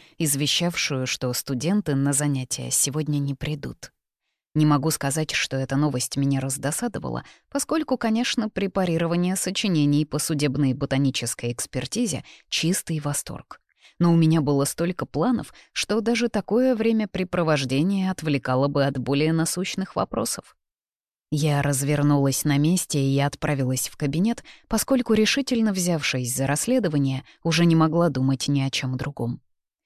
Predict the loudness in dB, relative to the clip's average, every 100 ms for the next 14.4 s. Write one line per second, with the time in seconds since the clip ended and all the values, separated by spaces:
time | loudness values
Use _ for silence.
0 | _ _ -4 -2 -2 -2 -2 -2 -2 -2
1 | -4 -4 -4 -2 -2 -4 -10 -4 2 4
2 | 6 4 4 2 2 0 0 0 0 -2
3 | -2 -4 -4 -4 -4 -2 -4 -2 -4 -4
4 | -8 -12 -4 4 4 6 2 0 -2 0
5 | 2 2 2 0 0 2 2 0 0 -2
6 | 0 -2 -2 -6 -8 -12 -14 _ _ _
7 | _ 2 2 4 4 4 0 -2 0 2
8 | 2 2 2 0 -2 0 0 -2 -2 0
9 | 2 4 2 2 0 2 2 2 2 0
10 | -2 -2 -2 0 0 0 0 0 0 -2
11 | -2 -2 2 2 2 2 0 -4 -2 0
12 | 0 -2 -12 _ _ _ _ 0 4 4
13 | 6 6 6 4 4 4 4 2 2 0
14 | -4 -2 0